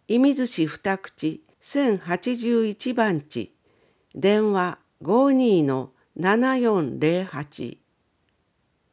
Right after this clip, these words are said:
保健師や助産師が妊娠届出等の諸手続きや、妊娠、出産、子育てに関する相談を行っています。お気軽にご相談ください。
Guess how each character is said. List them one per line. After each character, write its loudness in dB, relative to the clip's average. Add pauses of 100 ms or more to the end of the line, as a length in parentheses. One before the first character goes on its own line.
(200)
保 -2
健 2
師 0
や 2
助 0
産 0
師 -6
が -6 (520)
妊 4
娠 0
届 0
出 4
等 0
の -2
諸 -4
手 2
続 -2
き -12
や、 -10 (560)
妊 4
娠、 -2
出 0
産、 -4 (240)
子 -4
育 0
て 0
に 0
関 -4
す -6
る -2
相 -4
談 0
を 0
行 -8
っ -2
て -6
い 0
ま -4
す。 -16 (1080)
お 0
気 -2
軽 4
に 4
ご 2
相 0
談 0
く -8
だ -4
さ -12
い。 -14